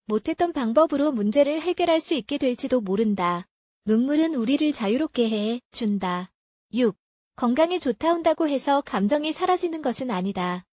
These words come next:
불안과 우울을 감소시켜주는 표현의 메커니즘이다. 울면 망가니즈의 양을 감소시키는 호르몬이 분비된다. 망가니즈가 많이 쌓이면 몸이 피곤해지고 예민해지며 우울해진다.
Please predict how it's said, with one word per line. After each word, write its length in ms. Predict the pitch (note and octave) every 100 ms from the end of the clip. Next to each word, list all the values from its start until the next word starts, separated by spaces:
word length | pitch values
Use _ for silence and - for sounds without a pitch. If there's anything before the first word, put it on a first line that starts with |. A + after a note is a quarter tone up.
| _ _ _
불안과 520 | - B3 D4 D#4 D#4+
우울을 400 | C4+ A3 F#3 F3+ - - B3
감소시켜주는 960 | - G#3+ A3 F#4+ - - F4 D4 C#4 D4+
표현의 400 | - E4+ D#4 D#4
메커니즘이다. 1000 | A3 - E4 E4 D#4+ D4+ B3 E3+ E3+ F3+ _ _ _ _
울면 440 | G#3+ A3 A3+ E4 - _
망가니즈의 680 | G3+ G#3 D#4+ F4 F4+ F4 D#4+
양을 260 | D4+ C#4 C#4
감소시키는 920 | B3+ G3+ D4 D#4 C#4 B3 A3+ C#4+ D4+
호르몬이 520 | E4 F#4 E4+ D4+ D#4
분비된다. 1200 | - G3+ F#3+ F3 E3+ - - A#3+ A3+ F#3+ F3 F3+ _ _ _ _
망가니즈가 720 | G#3+ G#3+ C#4 E4 F4 F4 D#4
많이 300 | C#4 F#3 A3
쌓이면 640 | D4 F4 D#4+ C#4+ B3+ C#4 C#4
몸이 300 | G3+ A3 C#4+
피곤해지고 720 | - F#4 F#4+ F#4 F#4 C#4+ C#4
예민해지며 680 | F#3+ G#3 C#4+ C#4+ B3 G#3 B3
우울해진다. 920 | G#3 C4 D4 C4 C4 G3+ F3 F3